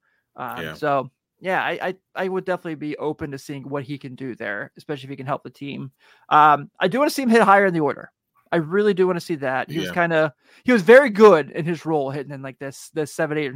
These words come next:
Speaker 1: n-, the seven,
Speaker 2: Seven,
Speaker 1: eight
Speaker 2: eight,
Speaker 1: area.
Speaker 2: yeah.
Speaker 1: But there was a lot of games last year where guys who were hitting pretty, who were hitting against righties were hitting pretty high in the order above him. And I thought that he kinda deserved that spot. So I would like to see that.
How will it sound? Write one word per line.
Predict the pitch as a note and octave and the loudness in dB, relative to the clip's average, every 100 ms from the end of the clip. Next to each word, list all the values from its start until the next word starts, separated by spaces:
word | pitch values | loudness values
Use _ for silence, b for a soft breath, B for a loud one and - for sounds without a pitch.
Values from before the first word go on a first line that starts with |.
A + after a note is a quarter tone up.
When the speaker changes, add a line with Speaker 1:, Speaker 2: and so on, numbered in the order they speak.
| D3 | -12
Speaker 1:
n-, | _ | _
the | C#3+ | -12
seven, | - D#3+ | -6 -4
Speaker 2:
Seven, | D3 | -4
Speaker 1:
eight | C#3 | -4
Speaker 2:
eight, | B2 | -4
Speaker 1:
area. | B2 G#2 | -6 -8
Speaker 2:
yeah. | E2+ _ _ _ _ - | -10 _ _ _ _ -6
Speaker 1:
But | E3+ E3 - _ _ _ _ _ _ _ _ - | 0 0 -2 _ _ _ _ _ _ _ _ -2
there | F3+ | 2
was | A3 F#3 | 2 2
a | |
lot | F3+ F#3 | 2 4
of | F#3 | 2
games | D#3+ E3+ D3+ | -4 -10 -8
last | D3 C#3 - | -6 -8 -10
year | C#3+ C#3 C#3 | -14 -10 -10
where | C3+ B2+ | -10 -10
guys | C#3+ D3 D3 | -6 -6 -8
who | C3+ | -12
were | C#3+ C3+ B2+ - | -12 -12 -14 -14
hitting | E3 D#3+ C#3+ - _ | -14 -12 -16 -18 _
pretty, | - E3 D3 C#3+ | -12 -10 -10 -8
who | D3+ | -6
were | C#3 D#3 D#3 | -4 -4 -4
hitting | D#3+ D#3 | -6 -8
against | D3+ - | -8 -8
righties | C3+ C3+ C3 | -10 -10 -14
were | C3+ | -14
hitting | C#3 C#3 C3 _ | -14 -14 -18 _
pretty | - B3+ | -12 -10
high | F#3+ E3 D#3+ | -4 -2 0
in | D3+ | -2
the | C3+ | -4
order | C3+ C#3 | -4 -4
above | C3 C3+ C#3 | -6 -4 -6
him. | E3+ E3+ E3+ F3+ _ _ _ _ - | -6 -8 -8 -14 _ _ _ _ -14
And | D3 C3+ C3 B2 - | -8 -8 -8 -12 -10
I | C#3 | -8
thought | C3+ - C3 - | -8 -4 -4 -4
that | C3 | -14
he | B2+ | -14
kinda | - C3 B2+ | -12 -12 -12
deserved | A#2+ C3 B2 | -16 -16 -16
that | - - | -18 -20
spot. | - - - - | -20 -16 -16 -16
So | - F2 - _ b | -10 -10 -10 _ b
I | - | -12
would | B2+ | -6
like | D#3 D#3 | -6 -6
to | |
see | D3+ D3+ | -10 -14
that. | C3+ A#2 - | -12 -10 -10